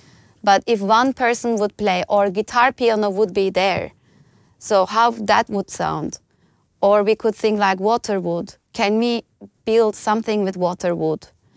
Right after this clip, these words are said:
Can we just use the water as a structure material on the walls,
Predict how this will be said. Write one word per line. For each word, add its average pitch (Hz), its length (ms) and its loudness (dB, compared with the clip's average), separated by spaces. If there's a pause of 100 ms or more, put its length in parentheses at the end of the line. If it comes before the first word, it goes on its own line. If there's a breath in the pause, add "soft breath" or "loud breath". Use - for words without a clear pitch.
(340 soft breath)
Can 214 240 0
we 240 160 2
just 226 320 0
use 208 260 0
the 226 100 2
water 208 500 0
as 202 160 -2
a 202 80 -2
structure 240 480 -2
material 190 520 0
on 196 200 0
the 202 80 0
walls, 190 540 -2